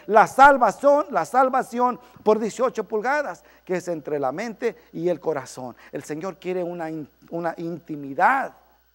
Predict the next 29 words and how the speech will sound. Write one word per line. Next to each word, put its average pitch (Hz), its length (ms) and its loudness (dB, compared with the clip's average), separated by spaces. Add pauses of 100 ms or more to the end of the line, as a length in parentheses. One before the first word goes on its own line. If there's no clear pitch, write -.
(540)
entre 156 240 -4
usted, 196 480 0
entre 160 240 -4
nosotros 165 720 -4
y 143 180 -8
Él. 135 220 -14 (220)
Él 170 180 -6
quiere 220 340 -4
que 160 100 -8
busquemos 202 560 -4 (240)
ese 196 240 -4
tiempo 226 540 -2
de 175 80 -6
oración. 160 520 -6 (180)
Así 143 180 -8
es 233 100 -6
que 226 80 -6
espero 226 400 0
que 165 80 -8
en 165 80 -6
esta 190 260 -2
tarde 220 400 2 (140)
usted 247 340 0
se 226 160 -4
anime, 254 480 2 (160)
porque 220 280 6
déjeme 262 340 2
decirle 240 420 2
algo, 269 380 6